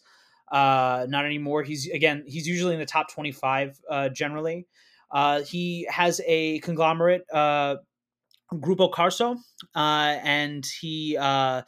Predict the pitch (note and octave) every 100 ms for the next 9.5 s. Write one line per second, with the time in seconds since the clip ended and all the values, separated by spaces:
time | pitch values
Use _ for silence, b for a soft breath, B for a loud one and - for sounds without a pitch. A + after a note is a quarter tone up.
0 | B B B F3 F#3+ F3+ D#3+ F#3 - -
1 | D#3 D3+ D#3+ - D#3 D3+ D#3 E3+ F3 B2+
2 | C3+ B2+ D3 C#3+ - F3 - F3+ D3+ D#3+
3 | F#3 G3 F3 - E3+ E3 D#3 C#3 D3 C3+
4 | - A#2+ - D#3+ A#2 E3 D#3+ E3+ C#3+ A#2
5 | - - - b b b C3 C3+ C#3+ C3+
6 | C3+ C3 B2+ B2 B2 A#2+ _ _ _ _
7 | C3+ B2+ B2 - F3 E3+ E3 D3 C#3 C#3+
8 | C3+ C3+ B2 A#2+ B2 B2 - B2+ - A2
9 | G#2 - A#2 A#2